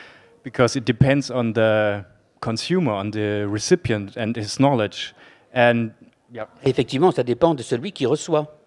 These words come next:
Speaker 2: et de ce que c'est la personne qui voit, le, ce que, ce que voit le, la personne qui est dans le public.
Speaker 1: And if, if it's true, the interesting consequence would be that we should not only think about,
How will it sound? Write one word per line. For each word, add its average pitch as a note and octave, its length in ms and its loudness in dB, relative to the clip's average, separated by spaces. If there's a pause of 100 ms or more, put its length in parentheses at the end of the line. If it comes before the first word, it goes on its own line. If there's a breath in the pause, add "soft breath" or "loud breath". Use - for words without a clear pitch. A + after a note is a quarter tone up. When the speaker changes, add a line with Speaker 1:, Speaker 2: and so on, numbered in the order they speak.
(120)
Speaker 2:
et B2 100 -2
de A#2 120 0
ce - 180 -4
que C3 180 -2
c'est F3+ 200 0
la C3+ 120 0
personne F3+ 480 -2 (340 loud breath)
qui C3+ 140 -4
voit, B2+ 360 4
le, B2 180 -4
ce - 140 -16
que, A#2 300 -6
ce - 120 -14
que - 120 -8
voit C3 260 4
le, A2+ 340 -4
la G#2 120 -6
personne D3 400 -4
qui - 180 -10
est G#2+ 40 -6
dans A2 100 -2
le A2+ 40 -6
public. C#3+ 380 -10 (580 soft breath)
Speaker 1:
And A#2+ 200 2 (160)
if, C#3+ 340 0
if D#3 220 4
it's - 240 -4
true, F3+ 260 -2
the C#3+ 160 -2
interesting D#3 540 -4
consequence C#3 680 -4
would C#3 200 -6
be C#3+ 200 -2
that B2 380 0 (960)
we B2+ 100 -14
should C3+ 240 0 (160)
not B2 340 0
only B2+ 280 0
think C3+ 320 -4
about, A2+ 580 0